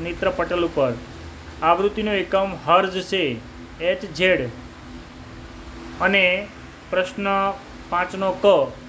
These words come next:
નીચેના વિધાનો ખરા છે કે ખોટા તે જણાવો. સ્વાદુપિંડ ઇન્સ્યુલેશન અંતઃસ્ત્રાવ ઉત્પન્ન કરે છે, તો સાચું છે.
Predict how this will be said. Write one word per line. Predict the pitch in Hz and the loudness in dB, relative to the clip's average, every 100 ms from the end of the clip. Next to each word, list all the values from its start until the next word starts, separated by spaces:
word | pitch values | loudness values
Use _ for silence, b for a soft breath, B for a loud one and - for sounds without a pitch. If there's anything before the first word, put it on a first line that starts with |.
| - - - - - - 160 | -18 -18 -18 -20 -20 -14 -12
નીચેના | 165 208 202 | -6 0 2
વિધાનો | 202 175 185 190 | 2 2 2 0
ખરા | - 180 185 | 0 0 2
છે | 196 | 0
કે | 190 | -4
ખોટા | 180 180 185 | -4 -2 0
તે | 196 | 0
જણાવો. | 185 185 170 143 | 0 2 2 2
સ્વાદુપિંડ | 165 165 196 196 202 196 190 170 - | 4 4 4 0 0 -2 -6 -10 -12
ઇન્સ્યુલેશન | 180 175 190 190 190 185 | -12 -4 -4 -2 -4 -8
અંતઃસ્ત્રાવ | 165 165 165 190 185 - 180 175 | -8 -10 0 0 0 4 4 4
ઉત્પન્ન | 160 - 170 | 0 -4 -4
કરે | 165 165 | 0 0
છે, | 165 185 160 | 0 0 0
તો | 127 - - 170 | -2 -8 -6 -6
સાચું | 175 185 185 190 | 2 2 2 -2
છે. | 143 127 | -2 -2